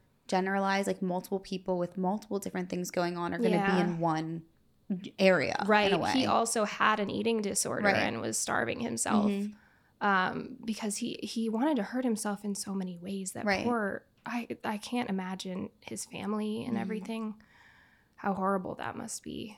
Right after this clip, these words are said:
Speaker 2: I hope he's okay now. But, yeah, that was really eye-opening.
Speaker 1: Yeah.
Speaker 2: Obviously,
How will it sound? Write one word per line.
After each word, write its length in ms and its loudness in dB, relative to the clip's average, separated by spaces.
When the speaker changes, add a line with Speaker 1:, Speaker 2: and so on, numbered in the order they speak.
Speaker 2:
I 60 -8
hope 180 -8
he's 160 -6
okay 360 -6
now. 500 -8
But, 460 -2
yeah, 320 -4
that 200 0
was 200 4
really 320 2
eye-opening. 720 2
Speaker 1:
Yeah. 260 -8
Speaker 2:
Obviously, 800 2